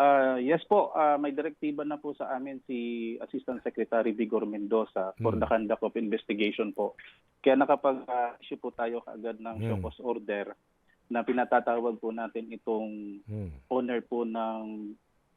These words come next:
Speaker 1: ah, motorsiklo na po,
Speaker 2: Ma-, malinaw,
Speaker 1: na ito.
Speaker 2: malinaw po, sir, na talagang may ginawang kasalanan itong rider na ito. Malinaw, may video eh.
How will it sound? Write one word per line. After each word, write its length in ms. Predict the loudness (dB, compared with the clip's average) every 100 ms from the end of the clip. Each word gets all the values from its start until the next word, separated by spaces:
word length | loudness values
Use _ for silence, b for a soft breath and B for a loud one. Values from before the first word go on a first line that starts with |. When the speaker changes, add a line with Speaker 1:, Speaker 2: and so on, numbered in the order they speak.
| _
Speaker 1:
ah, 300 | -6 -4 -4
motorsiklo 640 | -2 0 0 0 -4 -2
na 160 | -4 0
po, 80 | -2
Speaker 2:
Ma-, 80 | 2
malinaw, 460 | 4 6 6 6 4
Speaker 1:
na 60 |
ito. 80 | 2
Speaker 2:
malinaw 440 | 0 4 4 4 4
po, 160 | 4
sir, 240 | 4 6 4
na 220 | 4 2
talagang 480 | 4 2 2 0 2
may 160 | 0 2
ginawang 320 | 2 2 2
kasalanan 480 | 4 6 8 6 6
itong 240 | 4 6
rider 320 | 6 6 4
na 160 | 4 2
ito. 160 | 2
Malinaw, 320 | 2 2 4 4
may 160 | 2
video 480 | 4 2 4 4 4
eh. 160 | 0